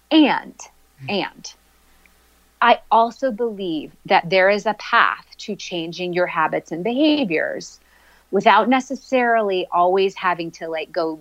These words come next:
Speaker 1: deep into history and trauma and family and unconscious and subconscious blocks and whatever.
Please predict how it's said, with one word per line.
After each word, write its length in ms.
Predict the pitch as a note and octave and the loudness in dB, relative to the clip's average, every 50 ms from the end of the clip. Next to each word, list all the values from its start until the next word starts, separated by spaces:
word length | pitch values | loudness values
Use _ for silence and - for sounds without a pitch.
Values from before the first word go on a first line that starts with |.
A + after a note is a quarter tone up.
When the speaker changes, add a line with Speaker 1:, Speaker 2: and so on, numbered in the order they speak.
| _ - | _ -18
Speaker 1:
deep 340 | D#3+ D#3+ D#3+ D#3+ - - | -16 -14 -14 -14 -14 -12
into 360 | D#3 D#3 D#3 - - - E3 D#3+ | -12 -12 -12 -12 -12 -10 -10 -8
history 560 | - E3+ D3+ - - - E3+ D#3+ D#3+ D#3 D#3 | -6 -6 -6 -6 -4 -4 -4 -2 -2 -4 -6
and 160 | D3+ D#3 D#3+ | -8 -10 -8
trauma 340 | - E3 D#3 D3 C#3+ D3 D#3 | -4 -2 -2 -2 -2 -4 -6
and 360 | D#3 D#3 D3 D#3 D#3+ D#3 - | -6 -6 -6 -8 -10 -10 -6
family 460 | - D#3+ D#3 D3+ D3+ D#3 D#3 D#3 D3+ | -6 -4 -4 -4 -6 -8 -8 -8 -8
and 140 | D3 D3+ D3+ | -8 -8 -8
unconscious 720 | C#3+ D#3 D#3+ - - D#3 D3+ D3+ - - D#3 D3+ - - | -8 -8 -8 -8 -6 -6 -6 -4 -4 -4 -4 -4 -4 -8
and 100 | E3 D#3 | -14 -12
subconscious 640 | - D#3+ D3+ - _ - - - D3 D3 C#3+ D3+ - | -8 -8 -8 -8 _ -16 -12 -10 -10 -12 -12 -16 -16
blocks 320 | - - C#3 C3+ - - - | -8 -6 -6 -6 -6 -8 -14
and 120 | D3+ - | -10 -8
whatever. 360 | C#3 C#3 C#3 C#3 - - - | -8 -8 -8 -8 -10 -10 -14